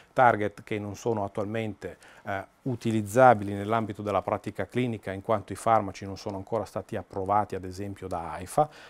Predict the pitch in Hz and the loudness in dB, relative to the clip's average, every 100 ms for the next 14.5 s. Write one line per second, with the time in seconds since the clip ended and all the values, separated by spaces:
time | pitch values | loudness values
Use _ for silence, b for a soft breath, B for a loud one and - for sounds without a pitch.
0 | B 113 110 131 120 123 - 131 113 107 | B -4 4 6 6 4 -2 -4 0 0
1 | 104 117 - 104 101 - 110 113 107 98 | 2 0 0 -8 -8 -8 -6 -6 -6 -10
2 | - 107 104 92 - 82 B B B 110 | -2 0 0 -2 -10 -14 B B B -6
3 | 98 87 85 87 - - - 117 104 101 | -4 -4 -8 -12 -16 -18 0 4 4 2
4 | - 151 120 120 117 143 156 - 110 120 | 0 0 2 0 -2 -2 -2 0 -4 4
5 | 123 104 98 - 123 - 120 107 120 135 | 4 4 -2 -6 -6 -2 -4 0 -2 -2
6 | 113 - 113 104 107 113 - 107 - 107 | -4 -4 -6 -6 -6 -6 -6 -6 -2 -2
7 | 101 - 117 101 98 - - 101 113 117 | -2 -6 -6 -6 -6 -10 -10 -8 -6 -6
8 | 101 107 101 104 107 92 95 123 110 101 | -6 -6 -6 -6 -6 -8 -8 -6 -6 -8
9 | 101 104 98 92 - 92 98 90 82 - | -8 -10 -8 -10 -10 -8 -8 -8 -10 -16
10 | _ - 123 104 104 117 123 127 120 - | _ -2 -2 0 -2 0 0 4 4 4
11 | 123 123 120 120 120 120 131 107 98 120 | 2 2 4 6 6 6 0 0 0 -2
12 | 117 117 117 120 117 - 107 107 - - | 0 2 4 2 2 0 -2 -4 -10 -6
13 | 117 123 123 104 98 - 104 107 113 113 | -4 -2 -4 -4 -8 -4 -4 0 2 2
14 | 110 - 123 101 98 | -2 -4 -2 -2 -6